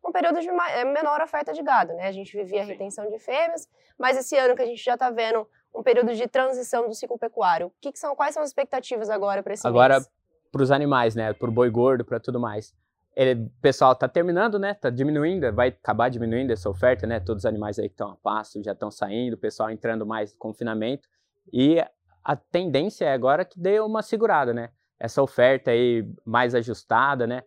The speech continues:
Speaker 2: Uma menor oferta de animais acaba ajustando um pouco mais as cotações, o que que a gente vai vendo no mercado. Talvez dê uma segurada nesse ímpeto baixista que a gente tá vendo nesse período.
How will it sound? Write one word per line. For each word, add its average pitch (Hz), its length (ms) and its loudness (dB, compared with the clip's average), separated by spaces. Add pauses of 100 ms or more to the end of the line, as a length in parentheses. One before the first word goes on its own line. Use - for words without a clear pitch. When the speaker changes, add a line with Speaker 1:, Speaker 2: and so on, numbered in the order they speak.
(240)
Speaker 2:
Uma 113 220 0
menor 123 680 0
oferta 117 460 0
de 110 80 -2
animais 107 540 -4 (180)
acaba 147 320 0
ajustando 147 400 -4
um 127 60 -6
pouco 127 260 -2
mais 117 220 -4
as 110 120 -10
cotações, 113 680 -6
o - 20 -20
que - 120 -10
que - 80 -8
a 107 40 -6
gente 107 180 -8
vai 113 120 -4
vendo 110 240 -6
no 110 60 -8
mercado. 117 680 -2 (340)
Talvez 139 320 6
dê 160 120 4
uma 190 140 0
segurada 170 440 2
nesse 170 300 -2
ímpeto 160 260 -4
baixista 151 460 -2
que 156 60 0
a 147 40 2
gente 143 200 -6
tá 151 120 -4
vendo 139 240 -4
nesse 143 220 -6
período. 143 420 2